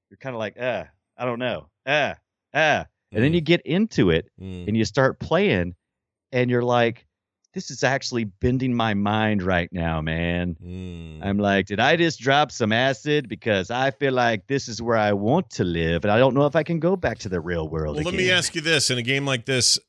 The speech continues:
Speaker 2: do you feel the way you do about, like, X K C D, the comic or something, where, uh, the humor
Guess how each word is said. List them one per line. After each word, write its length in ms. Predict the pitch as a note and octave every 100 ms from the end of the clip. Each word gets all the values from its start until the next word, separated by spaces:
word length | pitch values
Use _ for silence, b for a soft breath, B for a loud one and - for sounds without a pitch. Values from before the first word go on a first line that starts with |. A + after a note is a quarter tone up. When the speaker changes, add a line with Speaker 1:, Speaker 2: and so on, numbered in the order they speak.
| A#2
Speaker 2:
do 100 | A2
you 220 | B2 C3
feel 500 | B2+ B2+ C3 C3 B2
the 100 | A2+ A2+
way 160 | A#2
you 120 | A2+
do 180 | G#2+ A2+
about, 300 | G#2 G#2+ G2
like, 220 | G2 F2+
X 180 | A2 -
K 200 | - G#2+
C 220 | - G#2+ F#2+
D, 120 | F#2+
the 100 | F2
comic 420 | - F2+ E2+ D#2+
or 80 | F2
something, 380 | - F2 E2+ E2+
where, 400 | F2 F2 E2+ E2 _ -
uh, 380 | E2 D#2+ D#2+ E2+
the 120 | F2
humor 640 | - C#3 C#3+ B2 A2 G#2